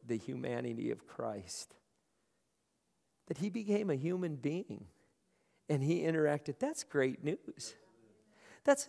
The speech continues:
incredible news because he loved you and he has fun. I think we think if God would come in the room, we'd all be like, "I gotta act my best behavior." We have been trained that I better act my best behavior,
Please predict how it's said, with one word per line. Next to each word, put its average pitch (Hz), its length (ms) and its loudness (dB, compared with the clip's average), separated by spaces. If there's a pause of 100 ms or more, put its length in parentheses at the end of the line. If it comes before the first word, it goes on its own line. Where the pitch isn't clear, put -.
incredible 254 720 6
news 285 480 0 (260)
because 262 280 -4
he 269 120 2
loved 269 440 6
you 160 160 2 (180)
and 240 140 12
he 240 180 10
has 240 240 12
fun. 220 460 6 (180)
I 254 140 12
think 233 280 2
we 254 220 6
think 277 240 0
if 156 200 8
God 240 320 12
would 214 120 -4
come 220 200 8
in 220 80 4
the 214 80 4
room, 233 280 6
we'd 196 160 8
all 240 140 12
be 277 140 12
like, 233 200 12 (800)
"I 156 100 10
gotta 220 200 12
act 226 320 12
my 240 120 10
best 226 420 12
behavior." 220 580 12 (120)
We 202 320 8
have 233 200 8
been 240 180 4
trained 156 600 2
that 139 120 8
I 135 60 8
better 147 260 10
act 143 280 8
my 139 120 4
best 131 420 2
behavior, 143 580 2